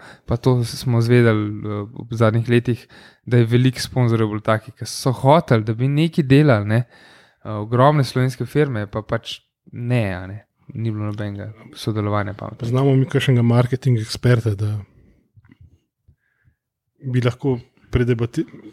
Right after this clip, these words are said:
Speaker 2: tematsko bi lahko šli, po moje kar ene par epizod, pa secirali posamezne dele. Daj
Speaker 1: Ja.
Speaker 2: tukaj, ne vem, deset centov do vsakega prodanega piva, jaz
Speaker 1: Ja,
Speaker 2: sem
Speaker 1: valjda,
Speaker 2: še
Speaker 1: da
Speaker 2: union
Speaker 1: bom,
Speaker 2: pijem pismo.
Speaker 1: jaz imam zdaj staro pravo, jaz imam zdaj druge brende doma, pač, a ne.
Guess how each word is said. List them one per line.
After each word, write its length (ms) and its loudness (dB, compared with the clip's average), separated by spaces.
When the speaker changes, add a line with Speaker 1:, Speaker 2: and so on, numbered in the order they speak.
Speaker 2:
tematsko 500 2
bi 120 2
lahko 280 0
šli, 240 -4
po 60 0
moje 240 4
kar 160 0
ene 160 4
par 260 0
epizod, 600 -4
pa 180 -10
secirali 560 0
posamezne 600 -2
dele. 280 -2
Daj 120 4
Speaker 1:
Ja. 80 4
Speaker 2:
tukaj, 320 -4
ne 120 2
vem, 120 2
deset 300 -2
centov 320 2
do 80 -6
vsakega 340 -4
prodanega 440 -6
piva, 320 -8
jaz 140 -8
Speaker 1:
Ja, 40 -6
Speaker 2:
sem 140 -4
Speaker 1:
valjda, 120 4
Speaker 2:
še 140 4
Speaker 1:
da 60 6
Speaker 2:
union 120 6
Speaker 1:
bom, 100 -2
Speaker 2:
pijem 280 -2
pismo. 240 0
Speaker 1:
jaz 100 4
imam 140 4
zdaj 140 4
staro 340 4
pravo, 300 2
jaz 140 4
imam 120 2
zdaj 120 0
druge 260 0
brende 360 0
doma, 300 -4
pač, 260 -8
a 80 -4
ne. 180 -2